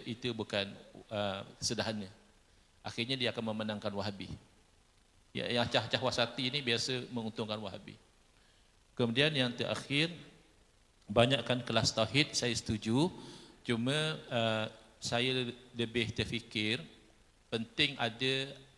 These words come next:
at-tajdid fi tadrisit tauhid. Memperbaharui cara mengajar tauhid tu.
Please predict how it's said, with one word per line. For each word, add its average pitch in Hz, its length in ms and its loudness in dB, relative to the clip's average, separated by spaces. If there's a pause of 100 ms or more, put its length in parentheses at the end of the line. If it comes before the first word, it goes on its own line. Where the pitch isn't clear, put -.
(140)
at-tajdid 120 800 0 (720)
fi 143 340 2 (140)
tadrisit 123 840 4
tauhid. 107 380 0 (1040)
Memperbaharui 127 760 2 (120)
cara 151 560 2
mengajar 117 400 2
tauhid 107 480 -2
tu. 98 60 -4